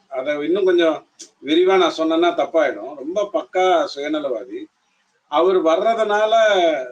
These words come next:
திருவ-, திருவனந்தபுரத்திலேயோ அல்லது மத்த இடங்கள்லயோ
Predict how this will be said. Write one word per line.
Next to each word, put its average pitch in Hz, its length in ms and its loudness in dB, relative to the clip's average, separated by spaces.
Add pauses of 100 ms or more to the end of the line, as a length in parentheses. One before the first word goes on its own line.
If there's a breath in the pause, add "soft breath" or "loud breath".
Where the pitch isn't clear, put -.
(200)
திருவ-, 185 440 2
திருவனந்தபுரத்திலேயோ 175 1040 0
அல்லது 165 340 0
மத்த 147 180 -8
இடங்கள்லயோ 156 800 -4